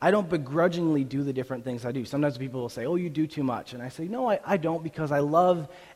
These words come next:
everything that I do. But what is true is the fact that if I'm not careful, the, the hecticness and the, the strain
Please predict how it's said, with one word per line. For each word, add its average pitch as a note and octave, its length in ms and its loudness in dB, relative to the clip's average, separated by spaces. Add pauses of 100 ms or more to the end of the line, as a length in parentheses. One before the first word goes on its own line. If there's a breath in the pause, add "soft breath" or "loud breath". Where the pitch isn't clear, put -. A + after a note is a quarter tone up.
everything D#3 840 0
that B2+ 180 -2
I B2 120 -4
do. B2 380 -4 (160)
But G3 420 4 (1800)
what C3+ 180 -2
is A3 240 4
true A#2 240 -4
is A2+ 100 -10
the A#2 100 -10
fact A2+ 340 -6
that G#2 100 -6
if G#2+ 100 -10
I'm F3 140 -2
not E3+ 200 -2
careful, D#3 500 -4 (1300 loud breath)
the, B2+ 400 2
the B2 240 -2
hecticness A2 1040 -4
and G2 120 -6
the, F#2+ 140 -8
the G#2+ 120 -12
strain A#2 880 -4